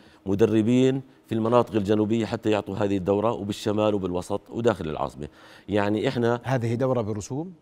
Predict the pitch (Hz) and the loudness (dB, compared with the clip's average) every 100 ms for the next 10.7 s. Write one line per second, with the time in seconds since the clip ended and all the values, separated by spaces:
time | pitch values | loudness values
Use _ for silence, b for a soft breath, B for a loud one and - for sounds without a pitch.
0 | - 113 - 98 95 - 113 107 92 - | -8 -6 -4 -4 -4 -2 -2 -2 -6 -8
1 | 104 110 117 107 104 87 98 - 120 95 | -2 0 2 2 2 0 -4 -2 -2 0
2 | 90 90 101 101 - 98 90 92 95 95 | 0 0 -2 -4 -4 -2 -2 -2 -2 0
3 | 92 90 90 78 73 80 87 - 110 95 | -2 -4 -6 -6 -6 -8 -10 -4 -4 -4
4 | - B B 90 120 107 92 - 95 104 | -6 B B -6 0 0 0 -6 -4 -2
5 | 110 117 95 90 101 92 90 95 95 87 | -2 -4 -6 -4 -2 -2 -4 -4 -4 -6
6 | 90 65 58 57 b 107 151 151 147 135 | -6 -6 -10 -14 b 0 2 4 2 2
7 | 151 113 123 117 110 107 92 90 78 76 | 0 2 2 4 2 0 0 -2 -2 -4
8 | 113 117 - 123 117 113 117 117 117 107 | -4 -4 -2 -2 2 2 2 0 -4 -2
9 | 110 113 107 95 85 85 B B B 95 | -2 2 2 2 2 -4 B B B -2
10 | 104 - 127 127 120 143 | -2 2 4 4 2 0